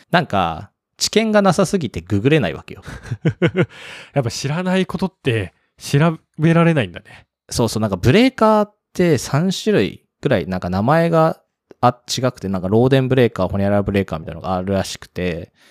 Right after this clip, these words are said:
Speaker 1: どれがどれなんだかまずわかんない。外が何で中が何だかわかんないし、上下に分かれてるっていうのはなんとなくね、分かったんだけど、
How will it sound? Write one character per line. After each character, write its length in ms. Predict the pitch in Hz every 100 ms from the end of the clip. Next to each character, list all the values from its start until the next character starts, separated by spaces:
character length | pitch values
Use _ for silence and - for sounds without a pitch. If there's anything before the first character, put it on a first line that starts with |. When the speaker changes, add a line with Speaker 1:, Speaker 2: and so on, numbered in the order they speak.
| _
Speaker 1:
ど 140 | 160
れ 120 | 330
が 120 | 165 95
ど 140 | 113
れ 60 | 113
な 100 | 90
ん 60 |
だ 80 | 87
か 60 | 90
ま 120 | 95
ず 80 | 87
わ 100 | 82
か 140 | 92
ん 60 | 131
な 80 |
い。 20 | -
外 260 | 196 196
が 140 | 123 101
何 180 | 104
で 140 | 92 87
中 240 | 107 110
が 100 | 95
何 140 | 87 90
だ 80 |
か 100 | 85
わ 60 | 82
か 100 | -
ん 80 | 87
な 80 | 80
い 80 |
し、 480 | 80 - 90 85 85 _ _
上 240 | 131 208 359
下 100 | 147
に 80 | 110
分 160 | 101
か 80 | 139
れ 80 | 120
て 80 | 101
る 60 |
っ 20 |
て 80 | 92
い 0 |
う 40 | 92
の 20 |
は 40 |
な 100 | 95
ん 60 | 101
と 100 | 113
な 80 | 104
く 100 | 92
ね、 100 | 85
分 160 | 87
か 100 | -
っ 140 | 95 -
た 80 | 90
ん 60 | 82
だ 100 | 82
け 100 | 78
ど、 400 | 80 80 82